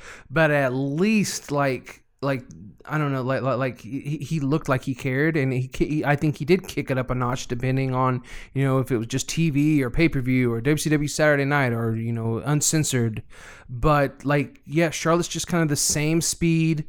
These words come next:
always in, in, in those big moments, on those, those big pay-per-view moments. She doesn't really commit, I don't think. I don't see, like, like, I just don't see the commitment in her. Um, in those big moments, those big moments where it's make or break,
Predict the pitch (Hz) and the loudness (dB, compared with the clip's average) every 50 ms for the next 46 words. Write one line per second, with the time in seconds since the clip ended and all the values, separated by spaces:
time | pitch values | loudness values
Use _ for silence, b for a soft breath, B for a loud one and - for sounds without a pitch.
0 | B B B B B B B B B B _ _ - 175 190 190 175 151 147 135 | B B B B B B B B B B _ _ 0 2 2 2 2 0 -2 -2
1 | 139 147 143 131 - 147 156 151 143 143 151 151 151 - 151 151 151 147 147 135 | -2 -2 -2 -4 -2 -2 -2 0 0 2 2 2 2 2 2 2 2 4 2 2
2 | 123 - 165 170 165 151 160 156 160 190 208 180 156 151 151 - 135 139 156 147 | 0 2 4 4 4 4 2 2 4 4 4 4 2 2 0 -2 0 0 2 2
3 | 147 139 123 135 156 151 123 - 170 175 175 - 180 175 151 147 143 156 147 147 | 2 0 2 2 0 0 2 2 2 2 4 4 2 2 2 0 -2 -2 0 2
4 | 175 202 185 147 - - - 156 147 127 120 151 156 165 160 160 120 123 139 156 | 4 4 2 2 0 -2 -4 -4 -4 -2 0 0 0 2 2 0 -2 0 2 2
5 | 160 156 147 - - 131 127 120 127 135 127 - - - - - - 127 123 113 | 2 2 0 -2 -4 -4 -2 0 2 0 0 0 -4 -8 -10 -6 -4 -2 -2 -2
6 | 104 - - - 123 110 95 - 131 135 123 147 156 147 120 - - - - 147 | -4 -4 -4 -4 -4 -4 -4 -4 -6 -2 0 2 0 2 0 -2 -2 -2 0 2
7 | 151 147 143 143 143 139 143 139 B B B B B B B B B B B B | 2 4 4 4 4 2 2 0 B B B B B B B B B B B B
8 | B _ - 123 143 139 135 123 - - _ - - - 143 143 143 139 - - | B _ -2 2 2 2 2 0 -4 -8 _ -16 -8 -2 0 0 2 0 -2 -4
9 | - - - _ _ _ _ _ - 170 143 190 190 - - 180 185 185 - - | -10 -18 -18 _ _ _ _ _ -2 0 0 0 0 2 4 4 4 4 2 2
10 | 196 170 - - - 165 156 135 135 131 123 113 107 104 78 - - - _ _ | 0 0 0 2 2 2 2 2 0 0 0 -2 -2 -4 -6 -8 -12 -14 _ _
11 | - - 147 151 147 143 139 135 131 110 - - 104 101 - - 170 165 165 160 | -8 -2 0 2 2 2 2 0 -2 -4 -6 -8 -10 -10 -6 -2 2 2 4 2
12 | 156 131 120 - 175 170 151 139 147 143 135 127 110 107 117 - 151 147 123 123 | 2 0 0 4 4 4 6 4 4 2 2 2 -2 -4 -2 0 0 0 0 2
13 | 143 180 165 175 160 160 156 156 - - 147 143 139 143 - - 131 131 143 156 | 2 2 4 4 2 2 2 0 0 0 0 2 2 2 0 -2 -2 -2 -2 0
14 | - 180 170 139 139 147 147 143 143 143 - - - - | 2 2 0 2 2 2 2 4 2 0 -2 -6 -10 -16